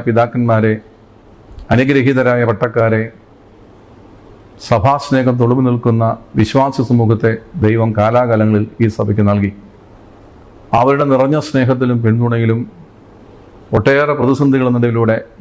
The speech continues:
ഈ സഭ സഞ്ചരിച്ചു. ഇന്നും ഒരുപാട് പ്രതിസന്ധികളുടെ നടുവിലൂടെ ഈ സഭ അതിൻ്റെ യാത്ര തുടരും. മലങ്കര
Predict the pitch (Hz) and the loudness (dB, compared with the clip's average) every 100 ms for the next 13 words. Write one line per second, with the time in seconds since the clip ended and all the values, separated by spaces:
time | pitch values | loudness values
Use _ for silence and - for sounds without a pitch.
0 | 117 113 - 107 - - 107 110 107 - | -2 0 -2 -2 -2 -2 2 2 0 -4
1 | - - - - - - - - - 113 | -20 -20 -20 -20 -20 -20 -20 -20 -4 0
2 | 123 123 - - - - - - 113 120 | 2 0 -4 -14 -20 -20 -20 -4 0 2
3 | 127 135 135 127 117 123 127 123 120 117 | 2 0 0 0 0 0 0 0 0 0
4 | 113 110 110 - - 120 117 117 - - | 0 0 -2 -6 -2 -2 0 -2 -2 -4
5 | 135 110 107 104 107 110 - 120 - 104 | -2 -2 0 0 -2 -2 -6 -8 -4 0
6 | 104 92 - - - - - - - - | 0 -2 -8 -20 -20 -20 -20 -20 -20 -20
7 | - - - - - - 110 120 | -20 -20 -20 -20 -8 -2 0 0